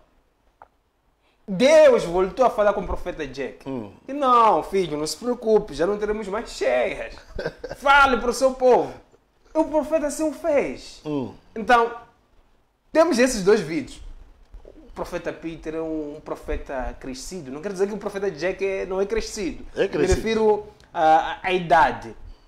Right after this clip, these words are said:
Speaker 1: É por isso que eu coloquei esses dois vídeos para o profeta nos ajudar a tirar ilações. É por isso que eu perguntei,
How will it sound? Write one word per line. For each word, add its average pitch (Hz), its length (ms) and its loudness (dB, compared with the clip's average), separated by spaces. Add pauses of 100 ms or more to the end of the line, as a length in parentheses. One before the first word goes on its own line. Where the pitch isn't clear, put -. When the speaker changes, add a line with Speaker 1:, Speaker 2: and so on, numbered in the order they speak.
(300)
Speaker 1:
É 220 120 -4
por 214 100 -4
isso 214 100 -4
que 233 60 6
eu 233 60 6
coloquei 220 280 4
esses 214 240 0
dois 165 360 0
vídeos 190 260 -8
para 208 120 0
o 202 60 0
profeta 226 680 -2 (220)
nos 254 220 2
ajudar 214 760 2
a 151 80 -4
tirar 196 460 0
ilações. 214 760 0
É 180 60 -10
por - 100 -18
isso - 120 -18
que 170 80 -6
eu 175 60 -6
perguntei, 147 500 -12